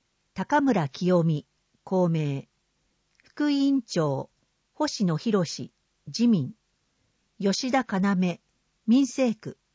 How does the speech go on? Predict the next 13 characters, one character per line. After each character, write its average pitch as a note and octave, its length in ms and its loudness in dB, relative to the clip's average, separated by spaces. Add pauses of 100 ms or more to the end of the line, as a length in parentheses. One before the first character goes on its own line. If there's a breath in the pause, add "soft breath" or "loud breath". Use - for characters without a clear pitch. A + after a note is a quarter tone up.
(580)
中 G#3 300 -2
根 C#4 120 2
拓 B3+ 300 -2
也、 D3 240 -6 (340)
公 G#3 240 2
明。 E3+ 400 0 (760)
室 G#3+ 260 2
達 G3 320 -2
康 D3+ 280 -4
弘、 D#3 340 -4 (420)
あ G3 140 0
い A3 120 6
み。 G3 220 4